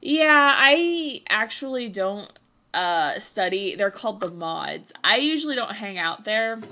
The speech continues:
I go to the library, or we have some other studying areas on campus, uh, 'cause I get distracted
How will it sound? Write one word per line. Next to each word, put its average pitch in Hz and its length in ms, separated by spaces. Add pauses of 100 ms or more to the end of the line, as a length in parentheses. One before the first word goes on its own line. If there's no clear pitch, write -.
(340)
I 202 100
go 220 140
to 220 140
the 208 80
library, 196 880
or 180 320
we 180 140
have 185 200
some - 240
other 175 280
studying 185 600
areas 190 380
on 196 180
campus, 208 640 (200)
uh, 185 340
'cause 202 240
I 190 160
get 196 220
distracted 180 800